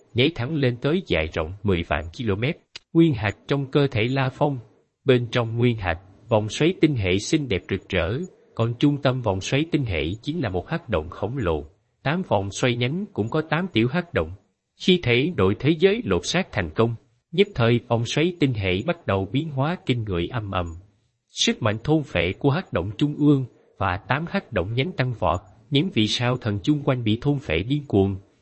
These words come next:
đặc biệt là hắc động trung ương lớn lên không ngừng, càng lúc càng lớn hơn,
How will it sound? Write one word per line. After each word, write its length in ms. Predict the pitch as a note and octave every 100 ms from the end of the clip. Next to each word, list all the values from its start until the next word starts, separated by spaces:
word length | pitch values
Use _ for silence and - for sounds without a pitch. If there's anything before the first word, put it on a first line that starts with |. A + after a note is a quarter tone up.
| _
đặc 180 | - A#2+ -
biệt 240 | A#2 A2+
là 120 | A2+ A2
hắc 240 | E3 -
động 200 | F#2 G2+
trung 180 | C#3 C3
ương 300 | B2+ B2+ A#2
lớn 200 | B2+ E3
lên 200 | D3 A#2
không 200 | G#2 A#2
ngừng, 320 | G#2+ F#2+ D2+ D#2+ _ _ _
càng 200 | A#2 A2
lúc 200 | B2+ F#3+ -
càng 220 | - G2+ G#2
lớn 200 | B2 E3+
hơn, 280 | B2+ B2+